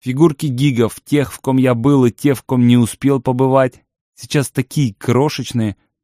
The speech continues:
что правильнее было бы перестать называть их гигантами. Вот только более подходящего общего имени для них я ещё не придумал.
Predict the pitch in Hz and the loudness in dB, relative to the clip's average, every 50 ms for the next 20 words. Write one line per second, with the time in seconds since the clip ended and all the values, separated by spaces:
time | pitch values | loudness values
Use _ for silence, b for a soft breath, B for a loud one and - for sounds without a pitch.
0 | _ _ _ - - - 139 110 - - 135 135 135 135 135 131 131 135 131 123 | _ _ _ -20 -8 -6 -6 -6 -4 -2 0 0 2 2 0 0 2 2 0 0
1 | 113 110 135 139 135 123 131 123 - _ 131 135 123 120 - - - 139 135 123 | 0 0 0 0 0 0 0 -2 -2 _ -2 0 0 -2 -4 -4 -2 -2 -2 -2
2 | - 127 123 117 131 131 131 123 - - 120 104 104 117 123 120 117 143 131 120 | -2 -4 -2 -2 0 0 0 -2 -2 -4 -8 -6 -4 -6 -6 -2 -2 -2 0 0
3 | 107 - 104 98 95 87 - _ _ _ _ _ _ _ _ _ _ _ _ _ | -4 -6 -8 -10 -12 -12 -14 _ _ _ _ _ _ _ _ _ _ _ _ _
4 | 107 120 - - 147 120 - - 139 127 120 113 - _ _ _ 113 131 143 143 | -8 -8 -2 -2 -2 -2 0 0 0 0 0 -2 -6 _ _ _ -6 -2 -2 0
5 | 139 131 - _ 139 131 - - 143 131 120 117 143 143 135 117 - - 131 113 | 0 -2 -2 _ -6 -6 -4 -4 -4 -4 -2 0 2 2 2 2 -2 -4 -2 0
6 | 113 120 135 123 - - - 123 113 120 127 143 151 147 135 127 123 110 101 117 | 0 0 0 0 -2 -6 -4 -2 0 0 0 0 2 2 2 2 2 0 2 2
7 | 120 127 147 156 143 107 110 127 123 127 123 - - 135 131 135 131 - - 139 | 2 2 2 2 0 0 0 0 0 0 0 0 0 0 2 2 0 0 0 0
8 | 143 135 131 139 127 110 101 87 - - | 0 0 2 0 0 0 -2 -6 -8 -14